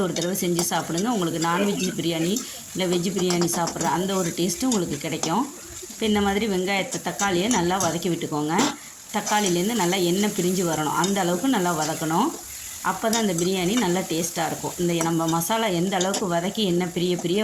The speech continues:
வதக்குறோமோ, அப்போ தான் இந்த த-, பிரியாணி வந்து ரொம்ப நல்லாயிருக்கும், உதிரு உதிராவும் இருக்கும். இப்போ அரைச்சி வச்ச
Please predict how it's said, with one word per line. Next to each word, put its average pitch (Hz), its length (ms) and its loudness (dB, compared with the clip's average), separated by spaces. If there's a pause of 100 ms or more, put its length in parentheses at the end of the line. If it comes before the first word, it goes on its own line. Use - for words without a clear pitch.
வதக்குறோமோ, 165 500 0 (420)
அப்போ 196 220 -2
தான் 220 160 2
இந்த 170 100 2 (100)
த-, 160 300 2
பிரியாணி 175 340 2
வந்து 202 200 0
ரொம்ப 180 240 2
நல்லாயிருக்கும், 147 500 0
உதிரு 190 220 0
உதிராவும் 175 380 2
இருக்கும். - 260 -6 (920)
இப்போ 247 160 0 (120)
அரைச்சி 202 320 0
வச்ச 196 180 -2